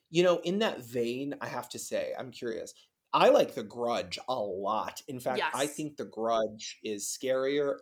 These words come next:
Speaker 1: and better than The Ring, and I feel like
Speaker 2: I
Speaker 1: they're a
Speaker 2: agree.
Speaker 1: very similar film.
Speaker 2: Mm-hmm.
Speaker 1: Um, and it's weird because people always talk about The Ring. Um, I've only seen The Ring once or twice. I can't even remember if I've seen it twice. And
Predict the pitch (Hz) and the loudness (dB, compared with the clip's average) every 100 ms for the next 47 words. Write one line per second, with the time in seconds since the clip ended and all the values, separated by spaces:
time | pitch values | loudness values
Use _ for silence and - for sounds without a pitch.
0 | - 113 117 107 - - 131 113 101 110 | -4 -4 -4 -10 -8 -2 0 0 0 -4
1 | - 110 120 110 110 107 110 120 127 107 | -10 -8 -6 -4 -6 -6 -6 -6 -8 -8
2 | 113 - 127 127 117 113 107 104 190 101 | -10 -6 0 2 2 0 -4 0 -2 -2
3 | 101 - - 92 90 - 90 92 143 143 | -6 -10 -10 -8 -8 -8 -12 -10 -12 -16
4 | _ _ _ _ - 208 196 165 135 117 | _ _ _ _ -14 -12 -12 -6 -6 -6
5 | 107 104 _ _ _ _ _ 147 147 - | -10 -14 _ _ _ _ _ -8 -8 -2
6 | 214 139 110 110 117 156 147 135 98 110 | 0 0 -2 -10 -10 -10 -2 -2 0 -4
7 | 110 104 98 98 98 127 95 - - - | -6 -4 -6 -4 -4 -4 -4 -14 -20 -20
8 | - - 135 131 - 120 135 - 135 170 | -16 -2 0 0 -4 -2 -2 -2 -4 -2
9 | 196 - 175 160 127 127 123 123 113 120 | -4 -2 0 0 -2 -6 -8 -10 -10 -10
10 | 117 120 113 - 98 85 - - - 104 | -8 -8 -8 -4 -2 -2 -8 -14 -14 -14
11 | 107 98 95 101 101 98 101 - - - | -12 -10 -6 -6 -6 -6 -10 -12 -20 -10
12 | - - - - - _ _ 123 117 113 | -8 -8 -12 -18 -20 _ _ -4 -2 -4
13 | 110 | -6